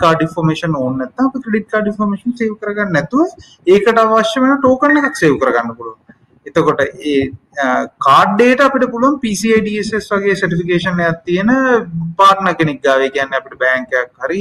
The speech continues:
එහෙම යම්කිසි පාර්ට්නර් කෙනෙක් ගාවට පුෂ් කරන්න. එතකොට අපිට තියෙන රිස්ක් එක අඩුයි. හැබැයි ඔයගේ ඇප්ලිකේෂන් එකේ ඩිසයින් එකේදීම මේක කරන්න ඕනේ. එහෙම නැතුව අගට ගිහිල්ලා බෑ. ඊට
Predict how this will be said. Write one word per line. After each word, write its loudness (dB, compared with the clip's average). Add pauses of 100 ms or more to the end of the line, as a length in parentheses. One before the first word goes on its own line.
(100)
එහෙම -2
යම්කිසි -2
පාර්ට්නර් 0
කෙනෙක් -4
ගාවට 2
පුෂ් -16
කරන්න. -2
එතකොට -6 (500)
අපිට 0 (140)
තියෙන 2
රිස්ක් -2
එක -2 (160)
අඩුයි. 2 (560)
හැබැයි 4
ඔයගේ 4
ඇප්ලිකේෂන් -2
එකේ -2
ඩිසයින් 4
එකේදීම 2 (140)
මේක 2 (140)
කරන්න 4
ඕනේ. -8
එහෙම 0
නැතුව 2
අගට 0
ගිහිල්ලා 2
බෑ. 2 (640)
ඊට 0